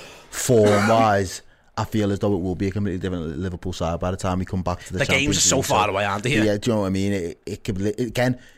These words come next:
Speaker 1: it almost feels like, um, correct me if I'm wrong in the chat or maybe yourself, but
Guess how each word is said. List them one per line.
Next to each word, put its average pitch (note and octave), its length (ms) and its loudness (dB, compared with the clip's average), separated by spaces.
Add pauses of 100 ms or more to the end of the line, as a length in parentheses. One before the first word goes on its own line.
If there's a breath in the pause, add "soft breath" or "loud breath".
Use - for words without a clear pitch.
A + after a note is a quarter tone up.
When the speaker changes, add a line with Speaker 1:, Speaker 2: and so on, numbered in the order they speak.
(160 loud breath)
Speaker 1:
it B2+ 100 4
almost C3+ 540 6
feels A#2 480 2
like, D#3+ 360 2 (240)
um, G#2+ 240 0
correct - 420 2
me A2 120 -2
if A2 100 -4
I'm G#2+ 180 0
wrong G2+ 220 -2
in A2 80 -2
the A2 80 -2
chat G#2 320 -6
or G#2+ 100 -4
maybe F#2+ 240 -6
yourself, F#2 480 -4 (320 loud breath)
but G#2+ 280 4